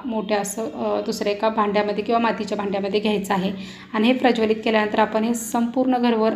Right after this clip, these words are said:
घरभर आहे ते आपल्याला पसरवायचं आहे. याने काय होईल की आपल्या घरातील जेवढी काही नकारात्मक शक्ती आहे ती शोषून त्यामध्ये घेतली जाईल आणि आपल्या घरातील नकारात्मकता शक्ती आहे ती बाहेर जाईल. हा उपाय आपण नक्कीच जरूर, जरूर आहे तो करून पहा.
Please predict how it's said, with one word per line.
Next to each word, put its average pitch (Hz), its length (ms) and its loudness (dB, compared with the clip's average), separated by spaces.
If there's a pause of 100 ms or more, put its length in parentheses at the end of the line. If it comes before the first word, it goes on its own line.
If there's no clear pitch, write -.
(160)
घरभर 226 520 0
आहे 214 180 2
ते 208 120 -4
आपल्याला 202 280 -2
पसरवायचं 208 640 -2
आहे. 202 140 0 (400)
याने 226 240 2
काय 247 240 6
होईल 208 200 0
की 208 120 -8
आपल्या 208 260 -2
घरातील 208 460 -4
जेवढी 226 300 0
काही 254 160 2
नकारात्मक 214 640 -2 (120)
शक्ती - 360 -6
आहे 202 260 0
ती 220 80 -4
शोषून 208 400 -4
त्यामध्ये 202 400 0
घेतली 202 340 0
जाईल 233 280 2 (380)
आणि 220 300 0 (240)
आपल्या 220 260 0
घरातील 220 380 0
नकारात्मकता 214 640 -2
शक्ती 220 320 -2
आहे 196 220 2
ती 262 60 -2
बाहेर 214 320 4
जाईल. 180 360 2 (420)
हा 262 140 8
उपाय 226 240 6
आपण 220 240 0
नक्कीच 233 500 -2
जरूर, 214 640 -2
जरूर 220 340 2
आहे 208 240 2
तो 220 60 0
करून 214 260 -2
पहा. 208 260 -2